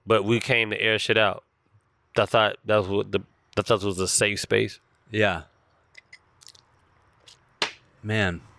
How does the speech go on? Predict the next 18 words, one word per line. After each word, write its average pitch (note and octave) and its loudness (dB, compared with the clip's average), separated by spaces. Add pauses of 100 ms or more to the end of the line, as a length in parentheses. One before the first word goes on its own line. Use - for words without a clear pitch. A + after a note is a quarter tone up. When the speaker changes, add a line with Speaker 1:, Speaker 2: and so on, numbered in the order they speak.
(720)
Speaker 1:
Together A2+ 0
three C#3 2
years. C3 0 (500)
Speaker 2:
Three A#2 -4
years. G#2 -2 (960)
Speaker 1:
And G2+ -2
she C#3+ 0
was A#2 2
like, G2 0 (840)
"I A2+ 2
don't A2 2
like G#2 0
this. G2 -2 (1500)
You C3 0
got A2 0
too A2+ -6
much G2+ -2
baggage." G2 -2